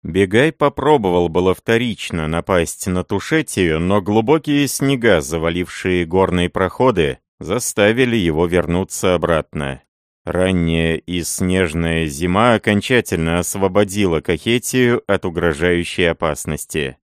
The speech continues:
На плоскости осталось, однако же, несколько партий, которые, приютившись в джарских селениях, продолжали набеги,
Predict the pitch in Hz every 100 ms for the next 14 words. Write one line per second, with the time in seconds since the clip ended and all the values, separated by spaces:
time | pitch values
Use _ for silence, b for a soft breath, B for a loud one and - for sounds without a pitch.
0 | _ _ _ 85 87 - 98 135 - 151
1 | - 151 147 - 156 127 80 - 80 71
2 | 95 - 76 90 92 101 - - 87 -
3 | 87 113 127 127 - 156 139 110 - 151
4 | 165 123 98 104 104 107 - 120 - 107
5 | 95 - - 95 90 78 87 98 87 -
6 | 98 - - 87 95 123 143 151 - _
7 | 127 131 156 151 82 101 113 123 110 80
8 | 76 64 71 65